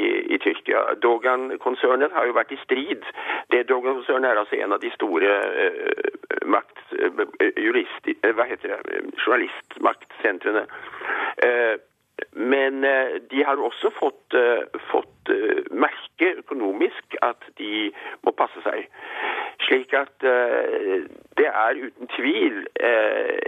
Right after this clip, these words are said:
et sterkt press fra myndighetene mot, mot, eh,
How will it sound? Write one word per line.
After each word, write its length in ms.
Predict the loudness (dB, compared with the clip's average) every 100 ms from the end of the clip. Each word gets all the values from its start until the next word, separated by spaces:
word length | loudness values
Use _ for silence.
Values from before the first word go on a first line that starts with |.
| -2
et 160 | -2 -4 -4
sterkt 420 | 0 -2 -2 -10
press 240 | 0 0 0 -12 -8 0
fra 420 | 4 4 4 2
myndighetene 840 | -2 -2 2 2 0 -2 -2 -2
mot, 460 | 0 2 2 -2 -12 -10 -4
mot, 500 | 0 0 -2 -8 -4
eh, 920 | -2 0 -2 -4 -2 -2 -2 -4 -6